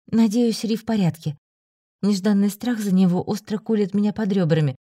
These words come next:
заставляет кровь бежать быстрее, и туман в голове развеивается моментально.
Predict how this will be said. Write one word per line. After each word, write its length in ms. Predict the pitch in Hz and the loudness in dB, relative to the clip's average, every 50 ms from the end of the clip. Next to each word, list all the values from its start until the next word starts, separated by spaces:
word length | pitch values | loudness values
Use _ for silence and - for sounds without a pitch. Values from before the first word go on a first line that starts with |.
| _ - | _ -8
заставляет 580 | - 190 180 - 220 214 202 208 202 190 175 - | -6 -6 -6 -6 -6 -4 -2 -2 -2 -2 -4 -6
кровь 260 | - 202 208 180 160 | -6 -4 -4 -2 -2
бежать 320 | 165 175 170 180 190 160 | -4 -4 -4 -4 -4 -4
быстрее, 540 | 156 160 185 - - - 226 233 214 185 - _ _ _ _ - | -2 -4 -6 -6 -6 -4 -2 -2 -2 -2 -4 _ _ _ _ -8
и 80 | 240 | -6
туман 300 | - 240 208 202 208 196 | -2 0 2 2 2 2
в 60 | 180 165 | 0 0
голове 320 | 170 180 180 180 180 185 | 0 2 2 2 2 2
развеивается 680 | 170 170 160 165 175 170 160 147 151 151 147 - - | 2 2 2 2 2 2 4 4 2 2 0 0 0
моментально. 680 | 160 156 156 160 160 151 147 135 127 127 123 123 117 | 2 4 6 6 4 4 2 0 0 0 0 -2 -4